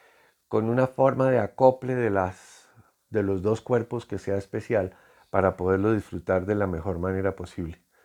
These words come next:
Y por supuesto, una vez que se haya completado la mecánica sexual y que hayamos tenido, ojalá,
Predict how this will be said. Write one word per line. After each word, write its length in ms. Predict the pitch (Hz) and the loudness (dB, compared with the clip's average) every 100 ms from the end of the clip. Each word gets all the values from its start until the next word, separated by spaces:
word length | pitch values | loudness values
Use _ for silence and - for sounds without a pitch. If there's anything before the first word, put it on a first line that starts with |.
| _ _ _ _ _ _ - | _ _ _ _ _ _ -2
Y 40 | |
por 200 | 113 110 | 2 2
supuesto, 600 | 113 135 135 - 160 - _ _ _ - | 4 4 2 2 -4 -6 _ _ _ -10
una 260 | 101 110 | 0 4
vez 500 | 120 127 - - - - | 4 4 0 -14 -18 -12
que 100 | 90 | -8
se 120 | 104 | -2
haya 180 | 101 113 | 0 2
completado 640 | 117 - 92 95 101 110 | 0 -4 -4 2 4 4
la 120 | 104 | 4
mecánica 480 | 98 - 92 101 104 | -2 -6 -8 -4 -6
sexual 440 | - 90 101 101 | -6 -4 2 2
y 60 | 101 | 2
que 100 | - | -2
hayamos 320 | 87 90 107 | -2 -2 -2
tenido, 460 | - 90 95 107 104 | -2 2 6 8 10
ojalá, 580 | 98 - 87 107 113 | 8 2 4 6 4